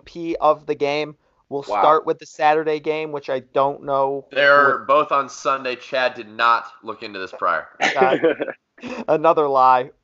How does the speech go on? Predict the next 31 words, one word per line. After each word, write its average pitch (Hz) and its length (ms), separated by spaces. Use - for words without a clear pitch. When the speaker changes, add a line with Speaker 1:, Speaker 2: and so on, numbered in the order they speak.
Speaker 2:
I 156 160
Speaker 1:
First 170 160
Speaker 2:
love 185 280
Speaker 1:
Kelvin 175 200
Benjamin, 160 520
now 147 180
M- 135 160
Speaker 2:
I 131 120
love 165 340
this 180 200
scheduling. 156 640
Sunday 151 540
at - 140
three 151 420
oh 139 140
five 135 520
and 120 180
then 117 100
at 117 100
six - 260
forty. 127 380
This 120 180
is 117 100
the 113 100
same 117 340
as 110 100
it 107 80
was 101 240
last 104 380
week. 104 360
I, 117 580